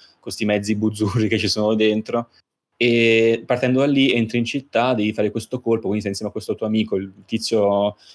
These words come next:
che si vede praticamente in quasi tutti i trailer di Cyberpunk, adesso non mi ricordo il nome sinceramente,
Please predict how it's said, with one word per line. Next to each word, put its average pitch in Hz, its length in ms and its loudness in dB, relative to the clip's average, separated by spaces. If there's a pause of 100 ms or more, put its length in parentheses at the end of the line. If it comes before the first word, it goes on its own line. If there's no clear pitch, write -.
(220)
che 117 120 -12
si - 80 -4
vede 107 100 0
praticamente 107 340 0
in 95 40 -4
quasi 101 280 -4
tutti 110 260 -4
i - 40 -2
trailer 101 220 2
di 123 100 0
Cyberpunk, 107 680 0
adesso 101 240 -6
non 98 100 -6
mi 104 80 -4
ricordo 98 340 -2
il 101 80 -2
nome 95 160 -4
sinceramente, 95 720 -6